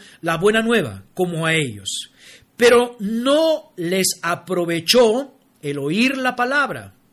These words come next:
por no ir acompañada de fe a los que oyeron". En otras palabras, no dejaron que la palabra de Dios haga su efecto. ¿Conocieron? Sí.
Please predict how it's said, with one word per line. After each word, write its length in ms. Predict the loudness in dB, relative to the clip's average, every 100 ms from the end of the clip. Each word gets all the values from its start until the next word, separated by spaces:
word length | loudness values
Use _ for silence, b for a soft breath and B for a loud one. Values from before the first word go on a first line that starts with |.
| B B B B
por 220 | 2 2 2
no 260 | 0 0 2
ir 280 | 4 4 0
acompañada 1200 | -4 -2 -4 -4 -4 0 2 2 2 0 -4 _ -16
de 240 | -2 0
fe 360 | 2 0 0 -10 _ _ _
a 120 | -4 -2
los 180 | -2 -4
que 80 | -6
oyeron". 460 | -6 -8 -12 -18 -20 _ _ _
En 100 | -8
otras 240 | -4 -6 -6
palabras, 540 | -10 -8 -8 -10 -14 -14 -16 B B B B
no 180 | -4 0
dejaron 500 | 0 -2 -2 0 0
que 100 | 0
la 120 | -2
palabra 360 | -2 -2 -2 -2
de 160 | -4 -2
Dios 460 | -2 -2 -4 -8 b b _
haga 240 | -8 -6 -6
su 120 | -8
efecto. 560 | -8 -10 -8 -10 -10 -18 _ _ _ _ _ _ b b b b 0
¿Conocieron? 580 | 2 2 2 4 4 2 -8
Sí. 560 | -6 -2 -2 -2 -10